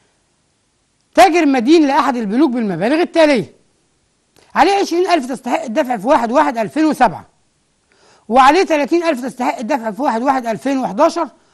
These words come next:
وأربعين ألف تستحق في واحد واحد ألفين وستاشر، وفي واحد واحد ألفين وحداشر. خلي بالك، واحد واحد ألفين وحداشر ده اللي هو تاريخ الاتفاق، ده كان موعد الدين اللي في الوسط. كويس جدًا،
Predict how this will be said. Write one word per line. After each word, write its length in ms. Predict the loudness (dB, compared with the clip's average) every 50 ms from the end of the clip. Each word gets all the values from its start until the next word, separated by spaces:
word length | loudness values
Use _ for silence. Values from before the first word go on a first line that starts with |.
| _ _
وأربعين 420 | 0 2 2 2 2 0 -2 -2 -2
ألف 200 | -2 -4 -4 -6
تستحق 380 | -8 -10 -6 -4 -4 -4 -4 -8
في 140 | -8 -6 -4
واحد 200 | -4 -4 -2 -2
واحد 240 | -2 -2 -2 -2
ألفين 320 | -6 -8 -6 -4 -4 -2 -2
وستاشر، 560 | -4 -6 -8 -10 -2 0 0 0 0 -2 -8 -20 _ _ _ _ _ _ _ _ _ _ _ _ _ _ _ _ -6
وفي 220 | -4 0 2 4
واحد 300 | 6 6 6 6 4 4
واحد 260 | 4 4 2 2 0
ألفين 280 | -2 -4 -4 0 2 2
وحداشر. 500 | 4 2 2 2 4 4 4 2 0 -8 -20 _ _ _ _ _ _ _ _ _ _ 0
خلي 240 | 2 2 2 4 4
بالك، 360 | 4 4 6 4 2 0 -6 _ _ _ _ _ _ _ _ _
واحد 300 | 2 2 2 4 2 2
واحد 260 | 2 2 2 0 0 -2
ألفين 260 | -4 -4 -2 0 0
وحداشر 420 | 0 0 0 0 0 0 0 0
ده 240 | 2 2 2 2 2 -2 -12 _ _ _ _ _ _ _ _ _ _ _ _ _ _ _ _ _ _ -6
اللي 100 | -2 0
هو 40 | 0
تاريخ 260 | 0 0 -2 -2 -4
الاتفاق، 640 | -4 -6 -8 -8 -4 0 2 2 2 2 0 -6 _ _ _ _ _ _ _ _ _
ده 180 | -6 0 2 2
كان 260 | 4 4 4 4 6
موعد 300 | 6 6 6 4 2 2
الدين 260 | 0 0 0 2 2
اللي 160 | 2 2 2 0
في 60 | 0
الوسط. 360 | 2 2 2 2 0 -4 -14 _ _ _ _ _ _ _ _ _ _ _ _ _ _ _ -8
كويس 240 | -6 -4 -4 -4
جدًا، 320 | -2 -2 -2 -2 -4 -6